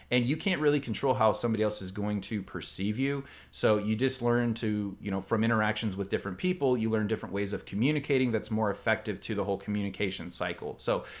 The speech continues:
it's okay to not have the answer. Uh, one of the sayings that, uh, I learned a couple of years ago was, "It's okay not to know. It's not okay not to find out."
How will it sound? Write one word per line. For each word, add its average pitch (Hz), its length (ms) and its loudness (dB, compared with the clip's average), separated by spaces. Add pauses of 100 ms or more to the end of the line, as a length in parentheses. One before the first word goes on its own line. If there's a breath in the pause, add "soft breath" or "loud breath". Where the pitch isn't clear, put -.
(140 loud breath)
it's 117 200 0
okay 185 360 6
to 147 80 2
not 139 220 2
have 127 160 2
the 101 180 -2
answer. 95 440 -4
Uh, 92 160 2
one 120 200 4
of 156 80 2
the 139 80 4
sayings 131 480 4
that, 113 160 4
uh, 95 260 4
I 104 120 2
learned 113 200 2
a 110 40 2
couple 104 240 0
of 104 60 0
years 107 220 2
ago 95 380 0 (260 loud breath)
was, 101 360 4
"It's 110 140 0
okay 143 380 4
not 143 280 2
to 123 120 0
know. 107 440 2 (100)
It's 110 200 0
not 110 280 6
okay 123 340 2
not 98 400 0
to 95 100 -6
find 92 400 -2
out." 85 300 0